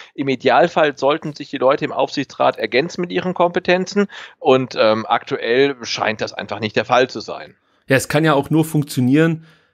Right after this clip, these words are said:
Speaker 2: also du hast ja einfach das Gefühl, dass bei unserem Aufsichtsrat irgendwie auch noch ein paar andere Interessen mitschwingen. Ja, also
Speaker 1: Absolut, klar.
Speaker 2: so, und das ist ein Riesenproblem. Also es geht denen nicht um den, um den, um den Verein, dass der sportlich erfolgreich ist, sondern es geht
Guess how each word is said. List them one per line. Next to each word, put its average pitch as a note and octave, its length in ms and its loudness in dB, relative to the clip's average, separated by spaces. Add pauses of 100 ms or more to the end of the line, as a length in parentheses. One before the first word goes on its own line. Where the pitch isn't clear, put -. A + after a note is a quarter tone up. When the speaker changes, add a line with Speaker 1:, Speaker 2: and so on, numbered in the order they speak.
(100)
Speaker 2:
also B2+ 140 4
du C#3 120 6
hast F3 120 2
ja F3 140 4
einfach D3 180 0
das D#3 160 0
Gefühl, D#3+ 220 -4
dass D3+ 160 0
bei C#3 80 0
unserem E3 300 0
Aufsichtsrat C3+ 640 0
irgendwie B2+ 500 0 (360)
auch C3 100 4
noch C3 140 4
ein A2+ 60 -2
paar - 140 0
andere C#3+ 280 4
Interessen G#2 480 -4
mitschwingen. F2 480 -8 (120)
Ja, A#2 140 0
also B2+ 160 0
Speaker 1:
Absolut, D#3 280 -8
klar. - 120 -2
Speaker 2:
so, B2+ 80 4
und A2+ 220 -2
das C#3+ 140 0
ist C#3+ 120 -8
ein C#3 80 2
Riesenproblem. C3 640 0
Also F#2+ 140 -4
es - 140 -10
geht D3 240 0
denen C3+ 240 4
nicht D3+ 240 -2
um C3 120 0
den, B2 320 0 (540)
um C3 160 0
den, C3+ 220 4
um C3+ 140 0
den C3 120 2
Verein, C#3 460 0
dass D3 160 0
der B2 140 0
sportlich D3 400 0
erfolgreich F3 520 2
ist, F#3 160 0
sondern C3+ 180 4
es C3 140 -2
geht C#3+ 400 -2